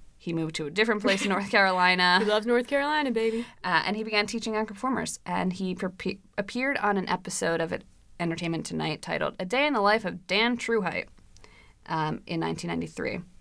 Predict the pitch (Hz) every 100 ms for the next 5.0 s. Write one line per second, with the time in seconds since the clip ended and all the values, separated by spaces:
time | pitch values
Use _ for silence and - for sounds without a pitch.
0 | - - 175 165 180 170 180 185 190 170
1 | 160 165 156 - 160 156 151 160 160 165
2 | 156 151 - - 170 175 170 170 - -
3 | 208 196 196 190 170 165 151 - - 143
4 | 147 147 - - - - - 180 - -